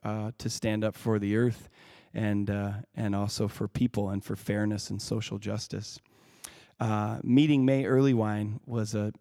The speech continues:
a huge part also of putting roots down in Michigan. And we, we fell in love and married our music and our work. Uh, we worked for clean water. We empowered youth.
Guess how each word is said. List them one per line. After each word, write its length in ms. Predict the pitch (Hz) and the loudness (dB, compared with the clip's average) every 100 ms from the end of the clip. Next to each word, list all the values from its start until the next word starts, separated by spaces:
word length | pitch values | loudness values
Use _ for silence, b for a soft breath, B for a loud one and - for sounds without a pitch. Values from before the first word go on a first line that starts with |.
| - | -8
a 100 | 117 | -8
huge 640 | 110 - 123 110 117 - - B B B | -4 2 4 4 -2 -10 -14 B B B
part 320 | - 131 107 - | 0 2 2 -2
also 460 | 113 113 117 110 107 | 0 0 0 0 0
of 120 | 107 | 0
putting 300 | - 110 107 | 0 0 0
roots 240 | 117 113 | -2 -4
down 260 | - 107 107 | -4 -2 -2
in 100 | 110 | -2
Michigan. 480 | 110 - 107 104 104 | -2 -2 -6 -6 -4
And 80 | 107 | -4
we, 160 | 113 - | -4 -6
we 80 | 117 | -8
fell 260 | 110 110 110 | -6 -4 -2
in 140 | 110 | -2
love 340 | 107 107 104 104 | -2 -2 -2 -4
and 160 | 101 - b b - | -8 -10 b b 0
married 380 | 113 113 110 | 4 4 4
our 160 | 104 104 | 2 0
music 480 | 104 120 110 110 - | 4 4 4 0 0
and 100 | 104 | -2
our 140 | 101 | 0
work. 440 | 104 117 110 - - B B B B - | 2 0 0 -8 -20 B B B B -8
Uh, 220 | 104 101 | -4 -2
we 160 | 104 107 | -2 0
worked 240 | 110 107 | 0 0
for 180 | - 104 | -2 -6
clean 360 | - 120 113 107 | -2 0 2 2
water. 500 | 107 107 107 104 107 | 2 2 0 -2 -6
We 260 | 107 107 107 | -6 -4 -4
empowered 560 | 107 - 120 110 107 117 | -6 -4 0 0 0 2
youth. 440 | 113 113 - - | 2 2 -2 -18